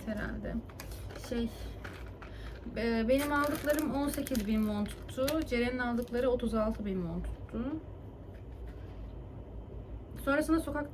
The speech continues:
yemeği yedik. Sokakta yemek yedik. Aa, Ceren, bunun rengi bir tuhaf ha. Aa, ve kokusu çok güzel.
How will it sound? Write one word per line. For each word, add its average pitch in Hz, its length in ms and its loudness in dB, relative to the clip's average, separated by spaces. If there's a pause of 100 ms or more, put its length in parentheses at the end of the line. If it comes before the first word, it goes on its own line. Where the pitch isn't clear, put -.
(160)
yemeği 247 360 -4
yedik. - 300 -6 (480)
Sokakta 233 320 -2
yemek 214 280 0
yedik. 185 140 -6 (4000)
Aa, 311 400 4
Ceren, 302 380 0
bunun 285 160 4
rengi 285 240 0
bir - 100 -6
tuhaf 269 460 -4
ha. 220 180 -2 (1500)
Aa, 320 220 4
ve 330 80 4
kokusu 320 320 2
çok 302 220 -4
güzel. 226 300 0